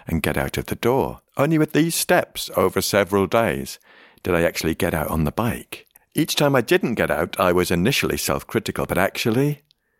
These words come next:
I knew it would happen. I knew I'd go out on my bike. So I decided to cut myself some slack and give myself a kind of hug. I thought about what else I could do and built those small steps to support my cycling endeavour.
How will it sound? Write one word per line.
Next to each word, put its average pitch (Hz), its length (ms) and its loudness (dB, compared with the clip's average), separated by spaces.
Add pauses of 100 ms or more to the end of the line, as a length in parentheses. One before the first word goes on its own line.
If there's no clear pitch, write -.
(300)
I 110 140 4
knew 113 280 4
it 110 120 2
would 101 180 2
happen. 76 360 -4
I 69 100 -2
knew 80 240 2
I'd 78 120 -2
go 73 120 -2
out 73 160 -2
on 76 100 0
my 76 120 0
bike. 73 460 -6 (240)
So - 220 0
I 127 80 4
decided 131 540 0
to 95 80 -4
cut - 240 -6
myself 90 400 -2
some 80 160 -2
slack - 440 -2
and 78 140 -4
give 78 140 -2
myself 73 420 -2
a 73 60 -8
kind 73 240 -2
of - 80 -6 (100)
hug. 87 280 -2 (380)
I 92 120 -6
thought 95 200 2
about 92 220 0
what 87 100 2
else 85 220 2
I 76 80 0
could - 180 -6
do 76 360 -2 (240)
and 78 180 -2
built 98 220 0
those 92 180 0
small 95 400 0
steps - 720 -6 (120)
to - 100 -2
support - 520 -4
my 80 140 -2
cycling 76 540 -2
endeavour. 71 560 -2